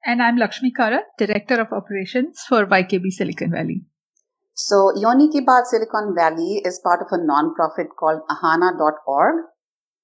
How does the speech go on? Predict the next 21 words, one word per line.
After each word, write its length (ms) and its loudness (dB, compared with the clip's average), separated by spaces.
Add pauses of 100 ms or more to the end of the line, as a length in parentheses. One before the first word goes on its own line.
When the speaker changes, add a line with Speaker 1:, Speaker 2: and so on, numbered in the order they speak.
(180)
Speaker 2:
Yoni 240 2
Ki 140 -6
Baat, 320 4 (180)
or 560 0
we 140 -6
call 220 -4
it 180 -6
Y 140 2
K 200 -4
B, 360 -4
is 100 -2
a 100 0
nationally 480 -2
recognized 760 -4 (180)
and 220 0
growing 360 0
collection 640 -2
of 140 -4
authentic, 540 -2 (180)
powerful 420 0
stories 720 -6